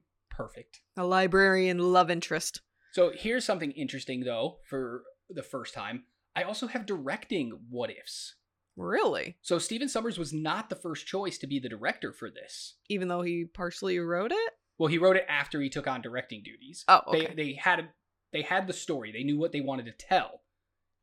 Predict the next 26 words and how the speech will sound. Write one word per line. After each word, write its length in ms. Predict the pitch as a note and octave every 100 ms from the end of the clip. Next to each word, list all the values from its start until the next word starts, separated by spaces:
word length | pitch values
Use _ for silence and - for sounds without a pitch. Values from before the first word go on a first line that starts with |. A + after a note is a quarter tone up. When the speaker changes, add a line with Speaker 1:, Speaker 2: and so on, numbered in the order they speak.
| -
Speaker 1:
And 120 | D3+
the 40 |
studio 640 | - - G3 G3+ G3+ F3 D#3
went 360 | C#3+ C#3+ C3 - -
to 240 | B2 B2 - _ - -
horror 520 | A#3+ C4+ C4+ B2 F#2+ - _ -
directors 840 | D#3 A#2+ B2 - G#2+ E2+ F3+ - - _ _ _ _
and 120 | F3
said, 160 | C#3+ C#3
"Let's 180 | C#3 D3+
make 160 | B2+
this 180 | B2 A2
movie." 280 | G#2+ - - _ -
Speaker 2:
Okay. 300 | A#3 E4 C#4 -
Speaker 1:
They 100 | D3+
first 300 | D3 A#3 A#3+
went 140 | A3
to 60 | -
Clive 500 | - D#3+ D#3+ F3 B2+
Barker, 400 | A#2 B2+ - - _ _
who 120 | -
was 140 | C#3+ C3+
coming 340 | - D3 D#3
off 300 | D3 C3+ B2+ - - -
Hellraiser. 640 | B2+ B2 G2+ G2+ - - - _ _ _ _ _ D4+ -
Speaker 2:
Ooh. 260 | F3+ F3+